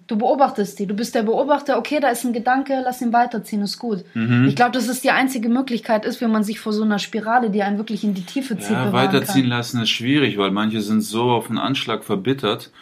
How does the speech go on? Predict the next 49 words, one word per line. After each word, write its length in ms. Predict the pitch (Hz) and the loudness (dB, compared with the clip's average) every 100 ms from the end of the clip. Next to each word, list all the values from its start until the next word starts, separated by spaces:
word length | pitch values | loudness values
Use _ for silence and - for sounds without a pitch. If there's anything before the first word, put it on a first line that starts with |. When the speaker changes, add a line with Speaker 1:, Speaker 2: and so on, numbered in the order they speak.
| - | -12
Speaker 1:
Ja, 140 | - 240 | -2 2
natürlich. 520 | 247 254 262 330 233 | 2 0 0 2 4
Speaker 2:
äh, 220 | 208 - | 4 6
dass 180 | 202 107 | 4 2
dann 300 | 117 110 - | 2 0 0
eher 520 | - - 107 123 127 | -6 -4 0 2 2
solltest 440 | 113 113 123 113 - | 0 0 0 -2 -4
du 60 | |
dich, 220 | 113 107 120 | -4 -2 -2
äh, 480 | 117 98 98 101 82 71 | 0 2 4 4 0 -8
weißt 280 | 98 - | -8 -6
du, 320 | 120 113 104 - | -4 -2 -2 -4
fragen, 580 | - 110 113 113 107 - | -4 -2 0 0 0 0
warum 300 | 104 107 120 | 0 2 2
habe 140 | 107 | 2
ich 80 | 98 | 0
grad 240 | - 95 | -2 -2
diesen 240 | 104 92 95 | -2 -4 -2
Gedanken? 720 | 98 90 127 127 90 87 - - - | -2 0 -2 -2 -6 -8 -10 -20 -8
Speaker 1:
Erstens, 320 | - 247 285 269 | 0 0 2 2
warum 220 | 247 269 | 4 4
habe 100 | 262 | 2
ich 80 | - | 0
diesen 240 | 254 240 | -2 0
Gedanken? 320 | 233 247 262 | 2 2 2
Und 80 | 247 | 0
du 40 | 226 | 0
musst 180 | 247 | 0
ja 100 | 254 | 2
auch 80 | 233 | 2
erstmal 300 | 233 226 240 | 2 -2 -2
an 60 | 220 | 0
den 160 | 226 | 0
Punkt 260 | 220 233 226 | -2 -2 -2
kommen, 260 | - 247 233 | -2 0 0
was 140 | 208 | -2
ändern 300 | - 226 214 | -4 -2 -4
zu 220 | - 190 | -4 -6
wollen. 380 | 196 226 190 175 - _ - - - | -2 -2 -2 -4 -8 _ -20 -18 -4
Speaker 2:
Aber, 360 | - 117 131 - | 0 4 4 2
aber 160 | 117 | 0
wenn 120 | 120 160 | 2 2
ich 120 | 156 | 2
nochmal 260 | 160 147 | 2 2
zurückkomme 520 | 131 131 139 139 107 98 | 2 0 -2 0 -2 -2
auf 140 | 95 | -4
vorhin, 380 | - 113 107 98 | -2 0 0 0
ja? 300 | 95 110 131 | 0 0 0
Speaker 1:
Ja. 240 | 208 196 | 0 -2